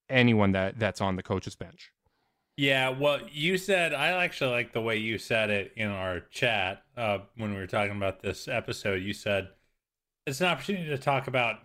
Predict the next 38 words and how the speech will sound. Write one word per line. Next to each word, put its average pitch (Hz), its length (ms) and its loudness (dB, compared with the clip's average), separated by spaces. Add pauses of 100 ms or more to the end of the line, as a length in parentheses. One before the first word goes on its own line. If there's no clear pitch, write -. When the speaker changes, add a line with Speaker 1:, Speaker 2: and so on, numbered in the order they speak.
Speaker 2:
you 127 80 -4
know, 110 60 -2
bringing 117 320 0
an 110 60 -2
assistant 104 420 -6
that 104 80 -2
might 101 160 0
add 101 180 0
some 104 160 -6
seasoning 104 680 -4
to 101 80 -8
the 90 120 2
office." 85 420 -4
And 117 80 -4
I 151 80 0
think 220 240 -2
seasoning 101 560 0
is 87 140 -6
the 98 140 0
right 90 220 2
word, 87 380 -2 (440)
uh, 107 180 2
'cause 107 320 -2 (1300)
the 123 100 4
Cavs 175 380 2
offense 135 440 0
right 107 260 2
now 98 580 0 (340)
is 104 220 0
the 110 160 0
potato 113 560 0
salad 95 480 0
that 87 200 -2
gets - 220 -2
roasted 90 440 -2
at 82 140 -4
the 101 100 -8
cookout. 80 500 -4